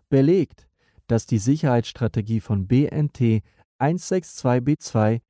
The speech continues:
firmeninternen Terminplänen untergeordnet wurde. Damit wird auch die wiederholte Behauptung von Verantwortlichen in den Gesundheitsbehörden widerlegt, dass ausschließlich die Wissenschaft die Entwicklung der Vakzine vorangetrieben hätte.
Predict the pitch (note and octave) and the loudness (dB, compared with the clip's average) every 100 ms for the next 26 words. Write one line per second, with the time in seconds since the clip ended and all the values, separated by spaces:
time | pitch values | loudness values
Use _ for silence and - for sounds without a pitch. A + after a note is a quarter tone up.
0 | _ - D3 D3 D#3+ D#3+ E3 F#3 - A#2+ | _ -2 2 4 2 -2 -2 -4 0 0
1 | A2 A#2+ C3+ C#3+ C#3+ A2 G2+ A2 G2+ G#2 | 2 0 -2 0 0 0 -2 -2 0 -2
2 | - C#3+ C#3 G#2+ A2 G#2 G2+ G2+ - G2+ | -2 -2 0 0 -2 -2 0 -2 -2 -2
3 | F#2+ F2+ F#2+ _ _ _ _ _ _ _ | -2 -4 -6 _ _ _ _ _ _ _
4 | D3 F#3+ D3+ A2+ - A2+ A#2 - G2+ G#2 | -2 0 0 0 -2 -2 -2 -4 -4 0
5 | G2 F#2+ B2+ D#3+ E3 B2 G2+ A2 A2+ A#2+ | 0 2 0 0 -2 -2 0 0 -2 -4
6 | A2 A2 G2 - - A2+ - D3 A2+ G2+ | -4 -6 -6 -6 -4 -2 -2 -2 -2 -4
7 | A2+ G#2+ - _ _ _ C#3+ D3+ E3+ F#3+ | -2 -4 -4 _ _ _ 0 0 0 -2
8 | F3 D#3 A#2 A2+ - A#2 G2+ G2+ G2 G2+ | -2 -2 0 -2 0 0 2 2 0 0
9 | A2+ C3 A#2+ - - _ _ _ _ _ | 0 2 0 -4 -14 _ _ _ _ _
10 | - C3 B2 - C3+ F#3 - B2+ - B2 | -4 -2 -2 -2 -2 -2 -2 -4 -2 -4
11 | - G#2+ G#2+ E3 C#3+ A#2+ A#2 G#2+ B2 - | -4 -2 0 -2 -4 -4 -2 -2 -4 -4
12 | C3 A#2+ A2+ A2+ G#2+ G2+ G2+ - - G#2 | -2 -2 -2 -4 -2 -2 -4 -6 -6 -4
13 | G#2 - B2 D3+ B2+ - A#2+ G#2+ G2 G2 | -2 -2 -2 -2 -2 -4 -4 -2 0 0
14 | - G2 F2+ | -2 -6 -8